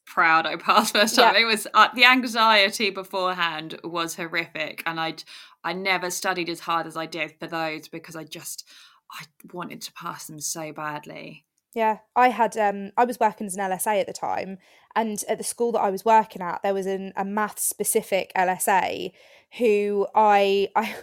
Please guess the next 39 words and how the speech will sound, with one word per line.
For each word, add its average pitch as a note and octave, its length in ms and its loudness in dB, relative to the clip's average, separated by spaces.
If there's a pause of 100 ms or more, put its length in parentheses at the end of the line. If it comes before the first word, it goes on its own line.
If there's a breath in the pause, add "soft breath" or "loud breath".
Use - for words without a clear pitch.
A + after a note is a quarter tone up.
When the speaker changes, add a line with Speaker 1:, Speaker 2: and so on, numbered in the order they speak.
(280 loud breath)
Speaker 2:
I A#3 100 2
remember A#3 500 2
going A3 320 0
to, G3 440 0 (280)
um, G3 460 0 (360)
lunch A#3 400 -2
one F3+ 160 -4
day D#3 400 2
and G#3 100 -4
just F#3 160 -8
sitting G3 180 -2
and F3+ 120 -8
crying G3+ 560 -4
because A3 260 -8
I F#3 140 0
was F#3 180 -8
like, F#3 140 -2
"There F#3 160 -4
is F3+ 80 -14
just - 180 -12
no G3 260 -4
way F#3 260 -4
that - 120 -8
I F3+ 80 -2
can F3 320 -16 (120)
do G3+ 180 -6
these E3+ 180 -10
tests." - 640 -6 (540 soft breath)
And G3+ 360 0 (560)
she A#3 220 0
offered A3+ 320 0
to G#3 60 -8
help B3+ 320 0
me, F#3 280 -10 (400 soft breath)
and A3+ 140 0
she A3 220 -6
gave A#3 340 4
up G#3+ 200 2
her G3 580 4